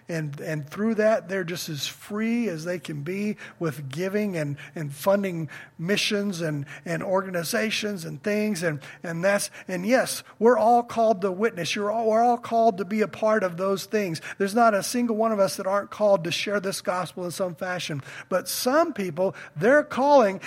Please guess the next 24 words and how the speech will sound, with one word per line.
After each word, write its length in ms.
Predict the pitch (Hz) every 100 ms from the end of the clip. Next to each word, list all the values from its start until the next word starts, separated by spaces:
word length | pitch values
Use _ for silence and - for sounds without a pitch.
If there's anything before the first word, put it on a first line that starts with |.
| -
is 180 | 202 -
to 120 | 185
be 180 | 156 226
that 260 | 220 208 196
resource 880 | 196 269 262 - 185 156 160 160 - -
that 180 | 180 165
God 300 | 220 220 180
uses 360 | 240 196 185
to 120 | 170 175
help 220 | 190 -
supply 680 | 170 - 220 196 170 160 - - - _ _ _ _ _ _ -
other 380 | 185 185 165 156 - -
ministries. 580 | 190 196 - 170 147 - - -
Some 220 | - 262 262
people, 260 | 262 240
their 140 | 208 214
calling 480 | - 226 233 214
is 180 | 190 180
to 80 | -
undergird 680 | - 226 214 208 220 196 - -
other 200 | 202 208
ministries 640 | 190 214 220 - 214 202 190
in 120 | 175
prayer. 560 | - 208 175 127 -